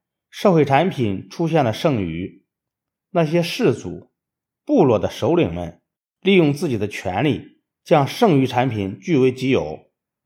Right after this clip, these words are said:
以公有制形式存在的氏族公社开始瓦解。大禹死后，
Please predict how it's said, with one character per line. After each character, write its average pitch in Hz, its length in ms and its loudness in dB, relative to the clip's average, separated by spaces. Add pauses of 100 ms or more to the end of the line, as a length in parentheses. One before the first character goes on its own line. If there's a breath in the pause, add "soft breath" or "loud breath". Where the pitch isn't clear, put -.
(340)
以 139 200 -2
公 202 300 4
有 113 240 6
制 170 200 2
形 131 340 -2
式 143 160 0
存 - 180 -6
在 131 140 4
的 104 120 2
氏 147 300 -2
族 117 80 -2
公 147 180 2
社 - 480 -2 (280)
开 110 180 -8
始 98 100 -12
瓦 85 220 -8
解。 78 340 -12 (760)
大 196 240 2
禹 143 220 2
死 120 260 -4
后， - 560 0